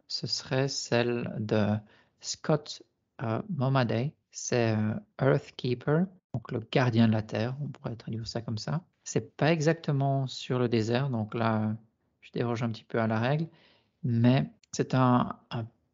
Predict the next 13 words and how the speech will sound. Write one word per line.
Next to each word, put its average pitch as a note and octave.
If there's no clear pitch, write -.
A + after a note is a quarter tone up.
petit D3
recueil C3
d'essais C3
qui -
est A2+
sorti B2
en A2
deux A#2+
mille A#2
vingt, C3+
d'essais, A#2+
de A2
poèmes B2